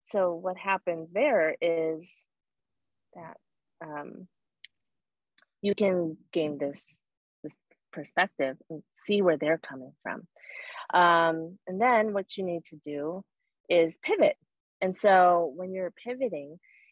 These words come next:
you can, instead of moving into the direction, this is what I was talking about with the choice, instead of moving into the direction of where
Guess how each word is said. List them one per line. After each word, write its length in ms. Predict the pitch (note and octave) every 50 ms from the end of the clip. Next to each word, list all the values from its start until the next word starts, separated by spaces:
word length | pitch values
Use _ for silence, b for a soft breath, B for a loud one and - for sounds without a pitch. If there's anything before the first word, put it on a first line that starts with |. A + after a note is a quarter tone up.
| b _
you 180 | - G#3+ A3 G3+
can, 480 | - - - G#3+ F#3+ F#3 F3+ F3+ F3+
instead 380 | - - F#3+ - - B3+ C4+ D4+
of 100 | C#4+ B3
moving 520 | G#3+ G3 G3+ G#3 G3+ G3 G3 F#3+ F#3 F3
into 280 | B2 D#3+ E3+ F3+ - E3
the 120 | E3 E3
direction, 680 | D#3 E3+ E3 D#3+ D3+ D#3+ - - - D3+ C#3 C3 C#3 C#3
this 160 | C#3 D3+ -
is 60 | - -
what 120 | C#3+ C3+
I 40 | C3+
was 100 | C#3+ -
talking 240 | - C3+ - - C#3
about 200 | C#3 B2+ - -
with 100 | C3+ -
the 60 | _ _
choice, 340 | - - G#3 F#3+ D#3+ D#3 - -
instead 280 | F3 - - A3 G#3
of 80 | A#3 A3+
moving 340 | A3 G3+ G3 F#3 F#3 F3 D#3+
into 220 | D#3+ - - D#3+ D#3+
the 80 | D#3
direction 500 | D3+ - D#3 D3 D3 - - - D#3 D3 C3 G2+
of 100 | D3 D3+ D#3+
where 420 | E3 D3 D3 D3 D3 D3 D3 D3